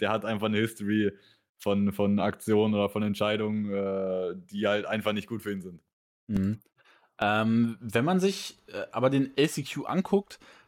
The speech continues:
Speaker 2: dann muss man sagen, also individuell war das natürlich ein starkes Turnier von Scream. Also wenn man, ich kann mal kurz die, die Stats aufmachen. Also wenn man sich das hier anguckt, äh, der Mann, äh, Top vier Rating, ähm,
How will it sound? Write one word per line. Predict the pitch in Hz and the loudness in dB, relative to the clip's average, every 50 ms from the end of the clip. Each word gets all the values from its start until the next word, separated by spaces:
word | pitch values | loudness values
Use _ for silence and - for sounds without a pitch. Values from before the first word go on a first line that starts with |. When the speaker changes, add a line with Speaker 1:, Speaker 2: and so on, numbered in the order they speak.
| _ _ - | _ _ 0
Speaker 2:
dann | 110 113 123 | 2 2 4
muss | 151 175 - | 2 2 2
man | - 170 160 139 | 0 0 2 2
sagen, | 120 131 135 160 180 196 202 196 202 220 220 - - | 4 4 4 4 2 0 0 -2 -2 -2 -4 -4 0
also | - 110 120 - - | 0 0 0 2 2
individuell | 196 214 240 233 202 190 160 - 131 151 170 185 208 233 240 - _ _ _ _ _ _ - | 4 4 6 4 2 0 -2 0 2 4 4 6 4 2 0 -4 _ _ _ _ _ _ -14
war | - 104 95 92 110 120 139 143 | -12 -8 -4 0 0 2 2 2
das | 135 131 - | 0 0 -2
natürlich | 127 117 - - 139 139 135 127 - - - - _ _ _ _ _ _ _ - | -4 -4 -2 0 0 2 2 0 -2 -4 -10 -14 _ _ _ _ _ _ _ -6
ein | 117 104 | -4 -4
starkes | - - 113 110 107 104 - | 0 0 -2 -2 -2 -6 -6
Turnier | - 104 101 98 92 | -4 -2 -2 -2 -2
von | - - 87 | -4 -6 -10
Scream. | - - - 87 85 | -12 -10 -10 -8 -8
Also | 87 87 87 87 | -8 -8 -8 -6
wenn | 90 92 | -6 -4
man, | 92 92 92 92 90 73 78 | -4 -4 -4 -4 -6 -6 -8
ich | 80 - - | -10 -10 -10
kann | - 87 | -10 -10
mal | 85 87 | -10 -8
kurz | - 95 - - | -10 -10 -10 -10
die, | - - 90 87 87 87 85 82 | -10 -12 -12 -10 -10 -12 -12 -12
die | 87 82 | -12 -12
Stats | - - 90 - - | -8 -8 -8 -8 -6
aufmachen. | 73 87 92 - 95 90 95 92 90 90 - - - - - - - - | -6 -6 -6 -6 -6 -6 -6 -6 -8 -10 -12 -20 -20 -20 -20 -20 -18 -12
Also | - 95 92 | -8 -6 -2
wenn | 92 95 | 0 0
man | 98 101 | 2 2
sich | 101 - | 0 0
das | - 101 - | 0 -2 0
hier | 107 95 92 | 0 0 0
anguckt, | 101 107 - 107 98 92 - - - - - - _ - | 0 -2 0 -2 -2 -4 -6 -18 -20 -20 -20 -20 _ -8
äh, | - 98 95 95 95 | -2 0 2 4 4
der | 95 95 | 4 2
Mann, | 95 98 101 101 107 110 104 - - - - | 2 2 2 2 2 0 -2 -6 -14 -20 -20
äh, | - - - - - - _ - | -20 -18 -20 -20 -20 -18 _ -4
Top | - 113 - | -4 -4 -4
vier | - - 120 123 120 117 117 117 117 113 92 | -4 0 2 4 4 6 6 4 2 2 0
Rating, | 95 98 107 120 135 - 143 123 123 123 123 120 110 | 0 2 2 2 4 2 0 0 0 0 -2 -2 -2
ähm, | 90 98 101 98 101 101 98 101 101 101 101 | -2 -2 -2 0 0 0 0 0 -2 -2 -4